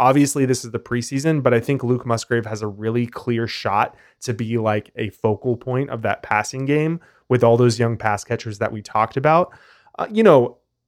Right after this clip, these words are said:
again, Kincaid, Laporta, and Mayer all have that same shot. It's just Luke Musgrave is the cheapest, right? So,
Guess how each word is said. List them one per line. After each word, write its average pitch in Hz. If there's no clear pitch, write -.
again, 131
Kincaid, 139
Laporta, 123
and 120
Mayer 113
all 113
have 113
that 110
same 110
shot. 110
It's 120
just -
Luke 113
Musgrave 110
is 107
the 120
cheapest, -
right? 107
So, 117